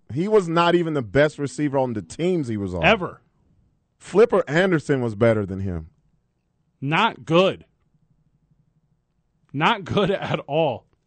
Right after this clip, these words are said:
Speaker 2: Albert Lewis?
Speaker 1: No.
Speaker 2: Not good.
Speaker 1: No.
Speaker 2: Rodney Harrison?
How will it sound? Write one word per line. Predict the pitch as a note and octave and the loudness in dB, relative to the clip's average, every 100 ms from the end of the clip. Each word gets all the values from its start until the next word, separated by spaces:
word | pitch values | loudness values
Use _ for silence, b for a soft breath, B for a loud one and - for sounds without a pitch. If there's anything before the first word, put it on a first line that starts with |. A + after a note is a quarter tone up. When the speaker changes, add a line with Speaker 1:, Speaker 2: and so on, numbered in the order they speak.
| - | 2
Speaker 2:
Albert | E3+ A3 A3 B2+ | 2 4 0 -4
Lewis? | C#3 E3+ A#3 C#4+ - - _ _ _ _ _ _ _ _ | 0 4 4 0 -10 -20 _ _ _ _ _ _ _ _
Speaker 1:
No. | G2+ G#2 F#2+ D2+ D2+ - | -6 -4 -4 -6 -14 -6
Speaker 2:
Not | D#3+ A#3+ G3 | -4 -2 -4
good. | C3 E3+ G3+ D#3+ F#2 | 0 2 2 0 -6
Speaker 1:
No. | F#2+ G#2 G2 E2 C#2+ _ _ _ _ _ _ _ _ _ | -6 -4 -4 -8 -12 _ _ _ _ _ _ _ _ _
Speaker 2:
Rodney | D3 F#3+ B3+ A3+ | 0 2 2 0
Harrison? | A#2 F#3+ B3+ - D4+ D4 | -2 -2 -2 0 2 2